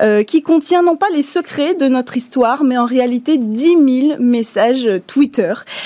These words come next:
Euh, on l'a envoyé dans la même direction d'où provenait ce signal,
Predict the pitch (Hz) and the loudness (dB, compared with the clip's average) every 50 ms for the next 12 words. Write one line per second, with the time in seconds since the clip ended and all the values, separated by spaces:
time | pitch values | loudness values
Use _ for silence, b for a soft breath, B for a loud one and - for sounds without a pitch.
0 | B B B - 214 214 202 220 247 254 262 262 262 240 262 262 269 277 285 254 | B B B 0 0 2 2 2 2 2 2 0 0 0 0 0 0 0 0 0
1 | 254 247 240 240 254 254 262 226 214 269 302 285 294 - - - 466 494 370 311 | 2 2 2 2 2 2 0 2 2 2 0 0 0 -2 -4 -4 -2 0 0 0
2 | 233 - - 254 240 233 254 240 240 240 - 214 202 - - - - 302 285 302 | 0 0 0 0 0 2 0 0 -2 -2 -4 -4 -4 -2 -2 0 2 2 4 4
3 | 339 | 2